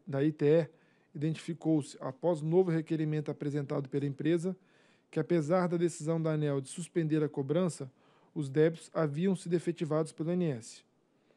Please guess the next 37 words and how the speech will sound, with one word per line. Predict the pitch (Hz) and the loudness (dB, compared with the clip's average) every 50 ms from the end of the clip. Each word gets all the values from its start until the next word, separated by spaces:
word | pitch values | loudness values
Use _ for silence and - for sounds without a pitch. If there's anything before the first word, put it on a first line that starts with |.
| _ _ _ _ _ _ | _ _ _ _ _ _
Além | - 151 156 175 180 165 | -2 2 2 4 4 2
disso, | 151 180 202 170 - - - _ _ | 2 0 0 -2 -4 -10 -18 _ _
que | - | -4
o | 165 156 | -4 -4
despacho | 139 - - - 151 156 160 147 - - | -4 -6 -4 -2 0 0 0 -2 -2 -4
número | 160 151 147 143 | -2 -2 -2 -2
três | 143 - 151 151 135 | -4 -2 -2 -2 0
mil | 151 170 175 | 2 2 2
setecentos | 156 - 165 156 - - 156 151 - | 2 0 -2 -2 -2 -4 -6 -6 -6
e | - | -4
quarenta | - 156 151 151 151 156 | -2 -2 -2 0 -2 -4
e | |
sete | 139 - 156 160 175 180 180 - - - _ _ _ _ _ _ _ _ _ - | -4 0 0 0 2 0 -2 -8 -16 -18 _ _ _ _ _ _ _ _ _ -4
havia | 143 143 131 143 175 175 | -4 -2 0 0 0 -2
se | - - | -2 -4
referido | - 170 - - 165 165 180 170 180 | -6 -4 0 0 0 0 2 0 0
a | 170 | 0
apenas | 139 - 175 180 196 170 - - | 0 -2 -2 -2 -2 -2 -4 -8
três | - - 160 185 202 190 | -6 0 2 2 4 4
eventos, | 202 175 147 151 135 123 120 - - - - _ _ _ _ _ _ _ | 4 4 4 0 -2 -2 -6 -12 -20 -20 -20 _ _ _ _ _ _ _
quando | - - 151 147 156 | -8 -4 -2 0 0
na | 156 165 | 2 2
realidade | 147 139 151 156 156 156 147 147 147 156 160 156 160 | 2 4 4 4 4 4 4 4 4 4 4 2 0
o | |
pedido | 151 - 160 139 156 175 156 | -4 -4 -4 -2 -2 -2 0
de | 147 165 | 0 0
medida | 165 156 147 160 156 160 | 0 0 0 -2 -2 -2
cautelar | 147 156 151 147 156 160 143 143 151 160 160 - - - | -2 -4 -4 -2 -2 0 0 0 0 0 -2 -6 -10 -8
envolvera | 180 160 151 170 156 143 160 170 175 | -6 -2 -2 -2 0 2 2 2 2
cinco | 165 - - - 180 185 165 190 | 0 -2 -6 -4 -4 -2 0 0
eventos. | 170 147 143 123 123 - - - _ _ _ _ _ _ _ _ _ _ _ _ _ _ _ _ _ _ _ _ | 0 0 -2 -6 -8 -12 -20 -20 _ _ _ _ _ _ _ _ _ _ _ _ _ _ _ _ _ _ _ _
Assim, | - 156 139 - - 196 196 185 175 | -6 -6 -6 0 2 2 2 2 2
a | 170 | -2
diretoria | 151 139 156 156 160 151 - 160 156 170 175 | 0 2 2 2 2 2 0 2 2 2 2
da | 156 165 | 2 2
aneel | 156 151 156 160 165 | 0 2 2 2 2
decidiu, | 165 165 147 - 170 143 131 143 156 151 139 | 2 0 -2 -4 -6 -6 -2 0 0 0 0